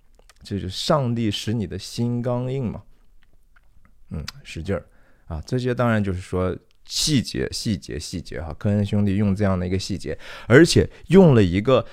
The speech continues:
这是一个反角，反角色嘛，对不对？大反派，大反派一般是在通过和正面角色的冲突当中去体现和衬托他的这样的一个反面的东西的，对不对？然而呢，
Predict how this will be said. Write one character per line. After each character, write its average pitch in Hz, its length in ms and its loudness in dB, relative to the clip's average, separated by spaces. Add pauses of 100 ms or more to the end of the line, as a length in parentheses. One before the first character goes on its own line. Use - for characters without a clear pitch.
(140)
这 240 100 2
是 226 100 2
一 208 40 6
个 220 100 8
反 147 400 6
角， 107 260 -2
反 113 360 0
角 147 240 0
色 98 200 0
嘛， 67 120 -4
对 107 120 -2
不 85 60 -4
对？ 85 140 -4 (100)
大 139 160 -4
反 85 320 -2
派， - 320 0 (560)
大 339 220 4
反 117 200 4
派 160 200 4
一 190 120 2
般 175 240 8
是 175 160 2
在 160 440 6 (240)
通 190 360 6
过 185 200 10
和 143 180 4
正 208 580 4
面 139 240 8
角 113 220 6
色 170 180 6
的 143 120 6
冲 226 500 8
突 220 320 2
当 180 260 4
中 170 220 -2
去 175 160 -2
体 92 400 -2
现 135 260 6
和 123 120 6
衬 170 280 8
托 127 220 6
他 123 300 2
的 120 100 0
这 123 160 0
样 113 180 4
的 98 80 4
一 98 60 4
个 107 140 4
反 - 440 4
面 123 240 6
的 98 80 0
东 85 300 -4
西 87 160 -4
的， 65 80 -8
对 - 160 0
不 76 80 -2
对？ 73 160 -2 (680)
然 123 220 8
而 113 280 6
呢， 123 300 4